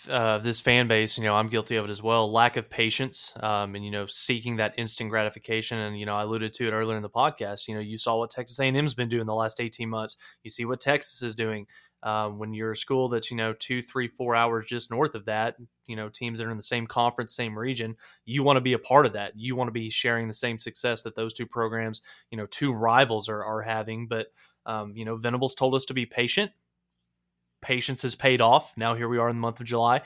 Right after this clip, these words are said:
like you said, Adam, this is a class that's gone from the top forty all the way up to number eleven in two four seven in, in just a matter of two to three weeks. So, um, the sky is not falling in terms of recruiting,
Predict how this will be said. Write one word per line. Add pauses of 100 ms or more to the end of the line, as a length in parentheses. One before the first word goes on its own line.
(240)
like
you
said,
Adam,
this
is
a
class
that's
gone
from
the
top
forty (260)
all
the
way
up
to
number
eleven
in
two
four
seven
in,
in
just
a
matter
of
two
to
three
weeks.
So, (360)
um,
the
sky
is
not
falling
in
terms
of
recruiting,